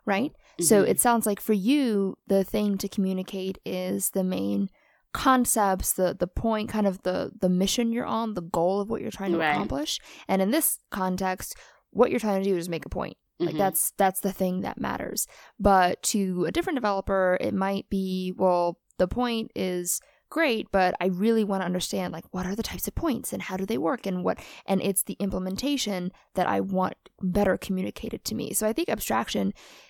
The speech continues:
Speaker 1: can definitely clarify the message and the goal of the code, but part of that cost is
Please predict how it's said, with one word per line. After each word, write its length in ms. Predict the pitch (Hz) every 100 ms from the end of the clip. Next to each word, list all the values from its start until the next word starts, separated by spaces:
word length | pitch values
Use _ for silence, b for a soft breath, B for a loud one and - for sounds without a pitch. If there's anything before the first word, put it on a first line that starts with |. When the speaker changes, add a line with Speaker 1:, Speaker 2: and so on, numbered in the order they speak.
| B
Speaker 1:
can 220 | 233 196
definitely 480 | 190 214 240 220 196
clarify 840 | - - 196 202 - 185 196 190 - -
the 80 | 185
message 600 | 185 190 - 277 294 -
and 220 | - 196
the 40 | 196
goal 320 | 226 185 208
of 120 | 226
the 80 | 262
code, 460 | - 269 277 330 - b b b _ -
but 380 | 196 190 185 _
part 280 | - - 240
of 60 | 220
that 200 | 196 -
cost 560 | - 226 196 190 - -
is 600 | - 208 - 196 -